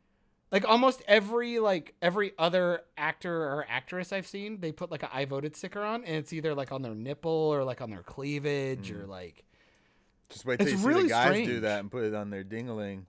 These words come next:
Speaker 1: They did do that. Well,
Speaker 2: Oh.
Speaker 1: I haven't seen the ding-a-ling, but
Speaker 2: <laughs>
Speaker 1: remember, like,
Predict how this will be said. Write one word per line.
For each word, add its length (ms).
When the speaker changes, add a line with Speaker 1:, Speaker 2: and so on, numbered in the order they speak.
Speaker 1:
They 200
did 200
do 140
that. 320
Well, 240
Speaker 2:
Oh. 240
Speaker 1:
I 60
haven't 160
seen 140
the 60
ding-a-ling, 480
but 240
Speaker 2:
<laughs> 200
Speaker 1:
remember, 360
like, 300